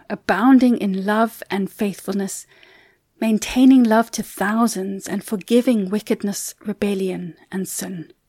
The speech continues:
Today I want to take a look at some specific examples of God's deep compassion. Some examples of when he has given second chances to his people. When he has relented, when he's decided not to punish his people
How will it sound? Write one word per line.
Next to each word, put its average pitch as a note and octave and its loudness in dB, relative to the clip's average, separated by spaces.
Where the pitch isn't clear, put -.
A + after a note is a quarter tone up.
Today C4 4
I C#4 6
want C4+ 2
to A#3+ -8
take A3+ -2
a G#3+ -2
look G#3 -4
at - -12
some A#3 0
specific - -2
examples G3 -6
of - -8
God's F#3+ -6
deep - -6
compassion. F3+ -8
Some C#4 4
examples A3 -4
of G3+ -6
when A3 0
he A#3+ -4
has A3 -6
given A#3+ 2
second G#3+ -2
chances G3 -8
to - -10
his F#3+ -10
people. F3+ -12
When A3+ 2
he G#3+ -2
has G3 -4
relented, G#3 2
when G3 -4
he's G3+ -10
decided G#3+ -2
not G#3 -2
to - -4
punish A#3+ -2
his A3+ -8
people F#3 -10